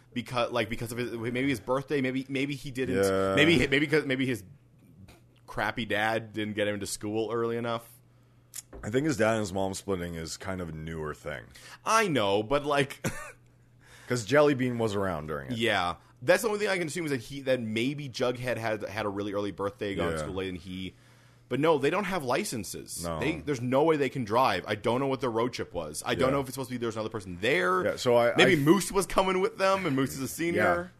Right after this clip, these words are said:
Speaker 2: Yeah.
Speaker 1: I don't
Speaker 2: 'Cause,
Speaker 1: know.
Speaker 2: 'cause in all honesty, the parents would have found out that one of them didn't go on the road trip, or they weren't going on the road trip anymore, because someone would have had to go with them. And I imagine it would have been one of the parents, and it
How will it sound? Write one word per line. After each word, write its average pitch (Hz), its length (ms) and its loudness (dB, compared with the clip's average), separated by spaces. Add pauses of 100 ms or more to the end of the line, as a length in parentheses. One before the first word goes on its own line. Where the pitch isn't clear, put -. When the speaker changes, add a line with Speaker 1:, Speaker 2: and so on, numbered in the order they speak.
(160)
Speaker 2:
Yeah. - 40 -6
Speaker 1:
I 143 60 2
don't 170 80 4
Speaker 2:
'Cause, 151 80 10
Speaker 1:
know. 151 320 6
Speaker 2:
'cause 135 180 2
in 143 100 0
all 190 160 6
honesty, 214 400 2 (1400)
the 160 120 8
parents 202 600 2
would 156 240 2
have 175 100 -2
found 160 320 2
out 165 300 6
that 117 260 4
one 123 220 0
of 139 120 0
them 139 180 -2
didn't 127 340 -2
go 120 240 4
on 117 260 0
the 120 100 -6
road 151 320 4
trip, 95 560 0
or 107 220 2
they 110 160 0
weren't 123 220 -2
going 131 220 2
on 123 60 -2
the 120 80 0
road 170 180 4
trip 156 140 -6
anymore, 107 460 0 (380)
because 147 500 0
someone 139 400 2
would 127 140 6
have 120 120 4
had 120 180 4
to 127 60 0
go 120 140 0
with 123 300 0
them. 95 260 0 (380)
And 117 120 0
I 127 120 2
imagine 135 480 4
it 135 100 0
would 135 120 6
have 127 100 2
been 135 180 0
one 139 140 6
of 147 80 4
the 131 60 0
parents, 147 360 4
and 120 160 -2
it 120 140 -6